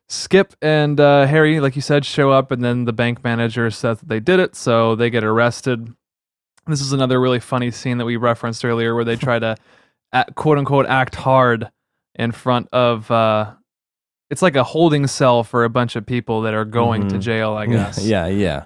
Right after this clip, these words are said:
Speaker 1: Yeah.
Speaker 2: Right. It's like an overnight thing
Speaker 1: Mm-hmm.
Speaker 2: full of guys playing poker. It's got, like, fifty dudes in it.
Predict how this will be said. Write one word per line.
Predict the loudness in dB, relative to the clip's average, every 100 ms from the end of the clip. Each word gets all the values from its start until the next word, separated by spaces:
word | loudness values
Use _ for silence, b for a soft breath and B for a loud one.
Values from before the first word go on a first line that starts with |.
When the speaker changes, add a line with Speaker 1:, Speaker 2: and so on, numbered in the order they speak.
| _ -4
Speaker 1:
Yeah. | -2 -2
Speaker 2:
Right. | -10 -14
It's | -8
like | -4
an | -2
overnight | -2 -2 -4 -6 _
thing | -8 -8 -6 -10 -14 _ -6
Speaker 1:
Mm-hmm. | -4 -4 0
Speaker 2:
full | 2 2
of | 0
guys | -2 -2 -4
playing | -6 -6 -4
poker. | -2 -2 -2 -6 -6
It's | -8
got, | -10 -10
like, | -10
fifty | -4 -4 -4 -8
dudes | -6 -6 -8
in | -10
it. | -12